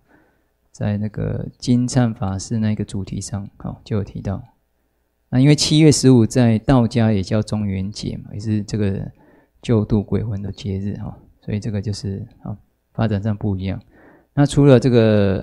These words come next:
安居士，就下面还有提到这个在受戒时候打斋哈，供养这个出家众，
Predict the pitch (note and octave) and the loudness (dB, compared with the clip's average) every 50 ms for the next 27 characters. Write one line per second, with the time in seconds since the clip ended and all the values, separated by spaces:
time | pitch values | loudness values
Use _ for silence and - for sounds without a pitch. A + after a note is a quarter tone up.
0 | - - A#2 A#2 A#2 A#2 A#2 A2+ A2+ - - A#2+ A2 G2+ - A#2+ A2+ A2 - B2 | -4 -2 0 0 0 2 0 0 0 0 -2 -2 -2 -2 -2 -2 -2 -2 0 0
1 | A2+ A2 A2 G#2 G#2 G#2 G2+ G2 - - G#2+ G2 F#2+ A2+ G#2+ G#2 F#2+ - G#2+ F#2 | 0 0 0 0 0 0 -2 -2 -4 -8 -10 -8 -4 -4 -4 -4 -4 -6 -8 -8
2 | - G2 F#2+ F#2+ F#2 F2+ - - G#2 G#2 G2+ G2 F#2+ F#2+ G2 - - - - - | -6 -6 -6 -6 -6 -8 -6 -4 -4 -2 -2 -4 -4 -6 -6 -8 -10 -14 -18 -20
3 | _ _ - - - D#3 C3+ B2 A#2 - C#3 A#2+ A2 - - A#2 G#2 G2+ G2 - | _ _ -10 0 4 4 6 6 6 4 4 4 4 2 0 2 2 2 0 0
4 | G#2+ F#2+ F2+ F#2 - - - G2 G2 G2+ A2 A2 G#2+ G#2+ A#2 - - A#2+ A2 G#2 | -2 -4 -4 -4 -6 -6 -4 -4 -4 -4 -6 -8 -10 -10 -6 -2 0 0 0 0
5 | F#2+ F#2+ F#2+ G2+ G#2+ - G#2 F#2+ F#2 - - G#2+ G2+ - G2 G2 - A2 - - | -2 -4 -6 -6 -6 -4 -4 -4 -4 -6 -8 -8 -4 -4 -4 -4 -4 -6 -8 -8